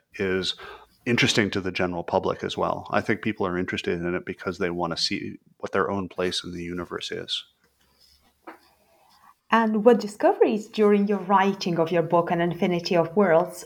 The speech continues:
Speaker 2: surprised you the most?
Speaker 1: Well, I think when I started writing the book, I didn't really have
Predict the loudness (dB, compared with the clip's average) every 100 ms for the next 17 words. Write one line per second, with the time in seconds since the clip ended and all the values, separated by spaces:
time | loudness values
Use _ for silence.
0 | -10 -6 -2 2 4 4 2 -2 -4 -2
1 | 0 0 0 -4 -12 -14 -16 _ _ _
2 | _ _ _ _ -20 -16 -14 -14 -18 -20
3 | -20 -20 _ 0 2 2 -4 -18 -20 -20
4 | -12 -2 -2 0 -2 2 2 2 0 0
5 | 0 0 2 2 0 -2 2 2 2 -8
6 | -18 _ _ _ _ _ _ _ -2 2
7 | 2 2 -2 -8 -20 _ _ _ _ _
8 | _ -20 _ _ _ _ _ _ -4 0
9 | 2 0 0 2 2 2 0 2 4 2
10 | -2 -8